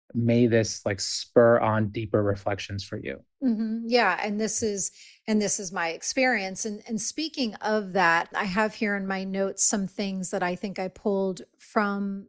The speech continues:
Speaker 2: your book. Oh, this was from the book note.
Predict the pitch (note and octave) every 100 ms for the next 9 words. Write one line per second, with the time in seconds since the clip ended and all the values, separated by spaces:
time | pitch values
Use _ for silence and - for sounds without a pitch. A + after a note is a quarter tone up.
0 | _ G3 G3 F#3 D#3+ G3 F3+ D4 A#3 C#4
1 | C4+ C4 - A3 G3 E3 F#3 - G3 F#3+
2 | E3 -